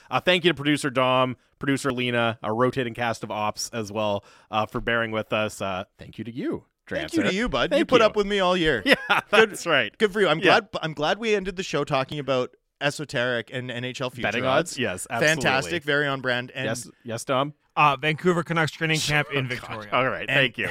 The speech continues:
Speaker 2: and just wanna thank everyone who listened to us both on the podcast and on the radio.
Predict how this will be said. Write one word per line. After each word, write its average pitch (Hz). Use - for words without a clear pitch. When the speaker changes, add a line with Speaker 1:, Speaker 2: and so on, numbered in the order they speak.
Speaker 2:
and 139
just 160
wanna 165
thank 135
everyone 131
who 131
listened 123
to 131
us 117
both 123
on 117
the 113
podcast 120
and 127
on 120
the 113
radio. 104